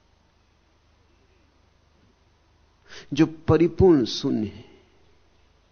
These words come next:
जो है ही नहीं, जिसके भीतर जाओ तो रिक्तता है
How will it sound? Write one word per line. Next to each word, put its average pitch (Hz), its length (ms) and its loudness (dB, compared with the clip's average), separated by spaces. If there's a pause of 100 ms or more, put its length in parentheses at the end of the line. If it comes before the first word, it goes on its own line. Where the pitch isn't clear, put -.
(1160)
जो 156 180 6
है 147 160 -2
ही 160 160 -2
नहीं, 110 240 -8 (3000)
जिसके 143 360 -2
भीतर 131 360 -2
जाओ 123 300 -2
तो 110 160 -6
रिक्तता 120 500 -8
है - 200 -18